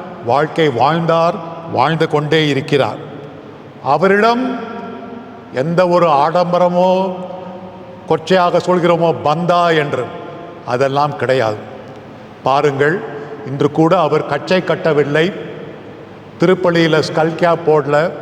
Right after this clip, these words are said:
அவர் சாதாரண ஒரு குரு போல தான் காட்சி அளிப்பார். அன்பார்ந்தவர்களே, கடைசியாக நான் ஒரே ஒரு வார்த்தை மட்டும் சொல்ல விரும்புகிறேன். ஆய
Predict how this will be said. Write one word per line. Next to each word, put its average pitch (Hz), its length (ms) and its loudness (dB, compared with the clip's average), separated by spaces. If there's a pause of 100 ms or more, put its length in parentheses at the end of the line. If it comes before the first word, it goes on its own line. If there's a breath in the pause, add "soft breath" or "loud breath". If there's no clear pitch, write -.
(640)
அவர் 143 260 0
சாதாரண 196 720 2
ஒரு 185 360 4
குரு 196 200 2
போல 196 300 2
தான் 208 280 2 (720)
காட்சி 214 400 0
அளிப்பார். 147 520 0 (2250)
அன்பார்ந்தவர்களே, 139 760 2 (640)
கடைசியாக 208 680 2
நான் 180 180 2
ஒரே 180 300 4
ஒரு 175 380 2
வார்த்தை 156 380 2
மட்டும் 151 260 2
சொல்ல 143 260 2
விரும்புகிறேன். 131 720 -2 (920)
ஆய 143 360 4